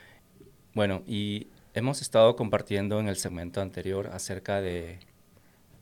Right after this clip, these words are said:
la libertad que Dios nos ha dado ahora que somos hijos suyo por medio de lo que el Señor Jesús hizo en la cruz,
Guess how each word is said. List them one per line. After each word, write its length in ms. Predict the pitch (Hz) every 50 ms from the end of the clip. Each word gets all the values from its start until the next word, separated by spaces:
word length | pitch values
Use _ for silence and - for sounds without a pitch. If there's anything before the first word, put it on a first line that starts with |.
| - - - - - - - - - -
la 100 | 104 98
libertad 520 | 98 92 95 92 - - 104 104 110 -
que 180 | - - 98 92
Dios 560 | 98 95 95 92 95 98 95 - - - - - - - - - - - -
nos 180 | 95 - -
ha 100 | 101 98
dado 420 | 98 98 98 101 104 107 113 127 131 - - - -
ahora 300 | 104 95 95 101 98 -
que 80 | 95 90
somos 640 | - - 92 92 95 95 98 95 - - - - - - - -
hijos 600 | - 98 92 - - 95 95 95 - - - - - - - - - - - - - - - -
suyo 540 | - - - 101 98 95 95 98 101 - - - - - - - - - - - - - -
por 120 | - 98 92
medio 360 | 92 92 92 95 95 98 101
de 140 | 95 92 90
lo 200 | 90 85 - -
que 320 | 92 87 85 82 87 87 90 - - - -
el 80 | - 92
Señor 280 | - 92 87 95 104
Jesús 580 | - 101 92 - - - 92 92 92 92 - -
hizo 160 | 101 - - 98
en 80 | 95
la 100 | 87 85
cruz, 360 | - 92 104 127 - - -